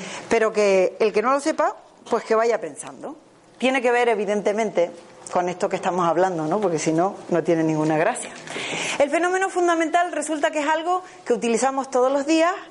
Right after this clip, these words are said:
a casi todas horas, para casi cualquier cosa. Y la otra cosa que,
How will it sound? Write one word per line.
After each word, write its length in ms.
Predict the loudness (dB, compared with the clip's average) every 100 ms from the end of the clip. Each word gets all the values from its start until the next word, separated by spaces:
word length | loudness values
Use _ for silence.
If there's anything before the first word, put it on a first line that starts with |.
| -18 -14 -14 -4
a 380 | 0 0 0 0
casi 240 | -4 -6 -2
todas 360 | 0 2 2
horas, 260 | 2 2 0 -2
para 460 | 0 2 2 2
casi 260 | 0 -4 -4
cualquier 380 | -2 0 -2 0
cosa. 400 | -2 0 -2 -2 -6 -20 -20 -20 -18 -16 -14 -14 -2
Y 320 | 4 4 4 2
la 280 | 2 4
otra 260 | 2 2 0
cosa 360 | 0 0 -2 -2 -10 -10 0
que, 500 | 2 4 2 -2